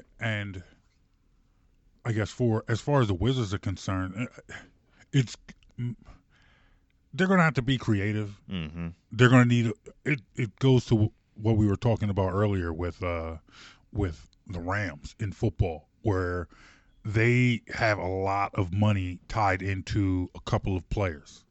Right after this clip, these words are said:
Speaker 1: So they're gonna need those draft picks
Speaker 2: To
Speaker 1: to
Speaker 2: pan
Speaker 1: pan
Speaker 2: out and
Speaker 1: out.
Speaker 2: develop.
Speaker 1: That, that's going to be the key. And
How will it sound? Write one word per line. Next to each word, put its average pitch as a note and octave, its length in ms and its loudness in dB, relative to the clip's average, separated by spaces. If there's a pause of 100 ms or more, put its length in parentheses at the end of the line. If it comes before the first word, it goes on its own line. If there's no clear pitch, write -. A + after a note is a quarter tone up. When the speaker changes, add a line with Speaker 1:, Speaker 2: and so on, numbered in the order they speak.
(480)
Speaker 1:
So A2+ 200 2
they're A2 200 6
gonna A2 180 8
need G2+ 200 2
those F#2+ 180 6
draft A2 400 4
picks - 440 -2 (540)
Speaker 2:
To G2 120 -4
Speaker 1:
to F2+ 100 6
Speaker 2:
pan F#2+ 160 6
Speaker 1:
pan A2+ 100 4
Speaker 2:
out G2 80 6
and G2+ 120 4
Speaker 1:
out. E2+ 100 -2
Speaker 2:
develop. F2+ 540 -2
Speaker 1:
That, A2 260 2
that's A#2+ 400 6
going A#2+ 300 4
to A#2+ 140 0
be A2 280 2
the F#2 140 -4
key. F2 400 -4 (420)
And G#2 400 -2